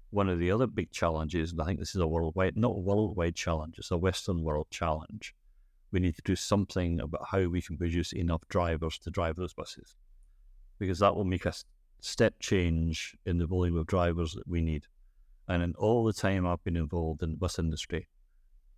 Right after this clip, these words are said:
we've always been living on the edge in terms of driver numbers. So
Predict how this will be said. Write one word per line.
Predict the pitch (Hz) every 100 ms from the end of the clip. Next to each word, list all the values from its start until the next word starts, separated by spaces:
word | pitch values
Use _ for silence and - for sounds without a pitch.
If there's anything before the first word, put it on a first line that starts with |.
| -
we've | 98 87
always | 87 85
been | - 85
living | 82 82 80
on | 80
the | 80
edge | 80 78 90
in |
terms | 80 80 85
of |
driver | 85 85 85
numbers. | 87 92 - - _ _ - _ _ _
So | - 101 85 82